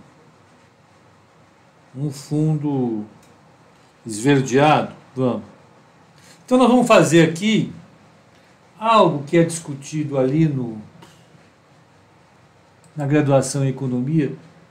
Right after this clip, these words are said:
lá em economia internacional, mas também em macro, macro um, macro dois, sem problema, é, é facinho. Nós vamos só tentar entender aqui, ah,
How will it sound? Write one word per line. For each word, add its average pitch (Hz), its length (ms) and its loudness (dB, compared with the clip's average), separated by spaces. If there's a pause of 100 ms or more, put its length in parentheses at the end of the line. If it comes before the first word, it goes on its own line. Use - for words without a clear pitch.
(120)
lá 214 160 0
em 208 40 2
economia 165 440 2
internacional, 156 1120 -2
mas 196 120 -4
também 202 340 0
em 185 40 0
macro, 165 420 0 (160)
macro 147 360 -6
um, 156 220 0
macro 147 340 -4
dois, 127 600 -4 (640)
sem 175 220 -2
problema, 127 580 0
é, 156 240 -8
é 160 60 -4
facinho. 139 520 -2 (500)
Nós 151 120 -4
vamos 185 220 -2
só 220 160 2
tentar 170 380 0
entender 127 520 -2
aqui, 156 420 -6 (1900)
ah, 107 1120 -14